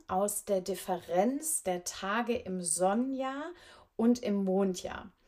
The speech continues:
Also das Sonnenjahr hat dreihundertfünfundsechzig Tage und das Mondjahr hat dreihundertvierundfünfzig Tage. Und um diese Differenz auszugleichen,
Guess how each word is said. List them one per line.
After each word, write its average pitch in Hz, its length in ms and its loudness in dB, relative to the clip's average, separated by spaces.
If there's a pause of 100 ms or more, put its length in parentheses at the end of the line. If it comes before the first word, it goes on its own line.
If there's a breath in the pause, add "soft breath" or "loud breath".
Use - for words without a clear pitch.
(340 loud breath)
Also 180 180 -4
das 180 240 0
Sonnenjahr 262 560 0
hat - 320 -4
dreihundertfünfundsechzig 196 1160 -2
Tage 175 640 -4 (320 loud breath)
und 196 180 -6
das 202 220 0
Mondjahr 208 580 2
hat 202 260 -4
dreihundertvierundfünfzig 233 1400 -2
Tage. - 500 -10 (560 loud breath)
Und 208 300 4
um 202 180 0
diese 277 300 -4
Differenz 202 640 -2
auszugleichen, 190 1200 -2